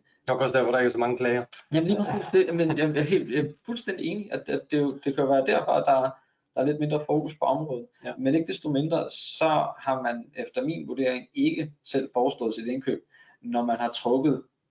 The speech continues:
Speaker 2: på den købekraft, eller de ressourcer, der ligger i den centraliserede del.
Speaker 1: Så hvis jeg ringer til en af udbudskonsulenterne, jeg sidder nede i en skole, jeg ringer til en af udbudskonsulenterne, jeg er simpelthen i tvivl om, hvordan jeg får sat det her i værk.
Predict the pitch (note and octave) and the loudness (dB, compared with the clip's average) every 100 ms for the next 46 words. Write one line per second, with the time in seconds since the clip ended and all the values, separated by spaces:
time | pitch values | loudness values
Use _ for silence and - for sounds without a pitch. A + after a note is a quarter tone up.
0 | _ _ - B2 A2+ A2+ _ _ - B2+ | _ _ -4 0 0 -2 _ _ -4 -4
1 | - C3 C3+ - A2 - A2+ A2 - C3 | 0 0 0 -2 -4 -4 -6 -6 -2 -2
2 | - - D3+ D#3+ D3+ - A2+ A2 B2+ - | -2 -2 0 0 -2 -4 -2 -2 -2 -6
3 | _ _ - A2+ G#2+ - A2 G#2+ B2 - | _ _ -6 -6 -8 -6 -4 -4 -4 -4
4 | G#2+ A2 - - C3+ C3 D3+ D#3+ E3 E3 | -4 -6 -8 -4 0 2 4 4 4 2
5 | D#3 C#3 C#3+ C#3+ C#3+ A#2+ - G#2+ - G#2+ | 0 -2 0 0 0 -4 -6 -12 -12 -10
6 | A2 C3+ D3 C3+ B2+ B2+ B2 - D3 C#3+ | -6 -6 -2 -2 0 0 -2 -2 0 2
7 | C3+ C#3 C#3 B2+ B2 C3+ B2+ - A2 A#2 | 2 -2 -2 -2 -2 -2 -6 -8 -10 -4
8 | A#2 A2+ G#2+ A2 - C#3 C3 A#2 - C3+ | -2 -2 -6 -10 -10 -4 -2 -2 -2 0
9 | G#2+ A#2 A#2 A2 A#2+ A#2 - G#2 G#2 - | 2 2 0 0 -2 -4 -6 -8 -6 -6
10 | - G2+ - A#2 A2+ G#2+ A#2+ | -4 -4 -4 -2 0 0 -4